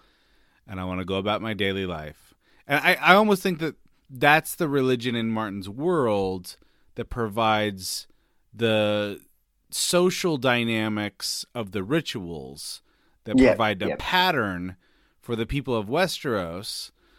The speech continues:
Speaker 1: In other words, I would say that it's the, it's, it's the one thing in Martin's world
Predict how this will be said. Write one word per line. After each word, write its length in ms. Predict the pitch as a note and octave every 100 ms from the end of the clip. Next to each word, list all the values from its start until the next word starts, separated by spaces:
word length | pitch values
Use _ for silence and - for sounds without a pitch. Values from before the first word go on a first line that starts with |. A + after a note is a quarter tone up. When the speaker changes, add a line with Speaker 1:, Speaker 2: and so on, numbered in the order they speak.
| _
Speaker 1:
In 200 | F#3 F#3
other 180 | G#3+ G3+
words, 180 | F3+ C#3 _
I 120 | D#3
would 140 | E3+ D#3
say 180 | F3+ D#3
that 240 | C3+ C3+
it's 240 | C3+ -
the, 340 | - C3+ B2 C3 -
it's, 300 | C3 - - A2 - -
it's 200 | B2+ -
the 140 | - B2
one 340 | B2+ E3+ D#3
thing 180 | D#3+ D3
in 80 | B2
Martin's 360 | A#2+ G2+ F#2+
world 600 | G#2+ C#3 C#3 A2+ G#2 F2+